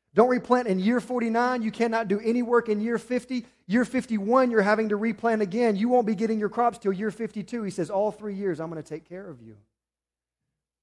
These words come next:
And specifically, if you look in the wording in Leviticus twenty-five, he says this.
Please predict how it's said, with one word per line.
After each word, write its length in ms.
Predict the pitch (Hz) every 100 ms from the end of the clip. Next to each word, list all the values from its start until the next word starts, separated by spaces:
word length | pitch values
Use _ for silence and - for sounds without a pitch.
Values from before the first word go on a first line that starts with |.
| _ _
And 80 | 208
specifically, 400 | 220 - 262 254
if 100 | 226
you 100 | 214
look 220 | 214 254
in 80 | 247
the 80 | 214
wording 400 | 196 226 262 214
in 80 | 180
Leviticus 360 | 175 180 180
twenty-five, 520 | - 202 180 190 196 190
he 80 |
says 260 | 208 226 202
this. 240 | 254 208